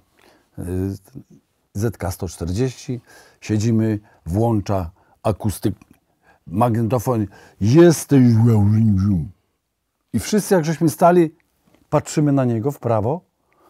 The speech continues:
a on pokazuje na magnetofon. Wcięło mu taśmę.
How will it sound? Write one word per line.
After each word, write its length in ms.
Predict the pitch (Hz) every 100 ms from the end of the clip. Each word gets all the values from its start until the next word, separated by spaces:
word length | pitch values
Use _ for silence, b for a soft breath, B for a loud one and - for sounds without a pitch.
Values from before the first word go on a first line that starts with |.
| _ _
a 40 |
on 260 | 104 156 151
pokazuje 520 | 147 - 156 143 151
na 60 | 160
magnetofon. 540 | 147 160 220 160 143 b b _
Wcięło 480 | - - 170 180
mu 160 | 170 170 - - -
taśmę. 460 | - 127 - 80 80